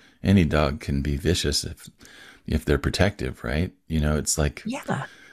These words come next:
Speaker 1: dogs are kind of, that's a part of their makeup. That's a part of who they are. So
Speaker 2: Yeah.
Speaker 1: poor, poor guys and girls.
Speaker 2: And that's, that's a really good
Speaker 1: <laughs>
Speaker 2: point because this is a fundraiser too.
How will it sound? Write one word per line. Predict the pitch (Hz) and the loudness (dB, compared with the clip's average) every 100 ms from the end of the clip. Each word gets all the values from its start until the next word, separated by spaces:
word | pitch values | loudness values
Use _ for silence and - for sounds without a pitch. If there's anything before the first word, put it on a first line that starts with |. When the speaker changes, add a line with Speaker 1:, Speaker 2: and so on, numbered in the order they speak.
| _ - | _ -2
Speaker 1:
dogs | - 85 90 | 2 2 0
are | |
kind | - 90 76 | -2 0 0
of, | 71 - - - - _ _ | 0 -8 -16 -18 -18 _ _
that's | 76 73 - | -4 -2 -4
a | |
part | - 90 87 | -2 2 2
of | |
their | 78 69 - - _ _ | 2 -2 -6 -20 _ _
makeup. | 120 - 80 101 - 53 - | -6 2 4 4 2 -6 -6
That's | - - | -8 -8
a | - | -8
part | - 82 | -4 -4
of | 73 | -2
who | 82 | 0
they | 78 71 | 0 2
are. | 92 78 67 - - - - - - _ | 2 2 -2 -14 -20 -20 -20 -20 -20 _
So | - - 69 69 - - - - | -2 2 4 2 0 -4 -12 -12
Speaker 2:
Yeah. | - 196 226 - | 0 2 2 2
Speaker 1:
poor, | 85 76 - | 2 0 -4
poor | - 95 | -4 -4
guys | - - 67 - | -2 -2 -2 -4
and | - - | -6 -8
girls. | - - - - _ _ _ | -8 -12 -14 -18 _ _ _
Speaker 2:
And | 233 233 | 0 2
that's, | 277 - | 2 -2
that's | 240 254 | -2 0
a | 269 | 2
really | 240 | 2
good | 220 185 | 2 0
Speaker 1:
<laughs> | - | 2
Speaker 2:
point | 302 202 | 2 2
because | - 214 208 | -2 -2 0
this | 214 | 0
is | 240 | 0
a | 214 | 0
fundraiser | - 302 220 160 151 - | 2 0 2 0 -2 -8
too. | - 311 | -2 2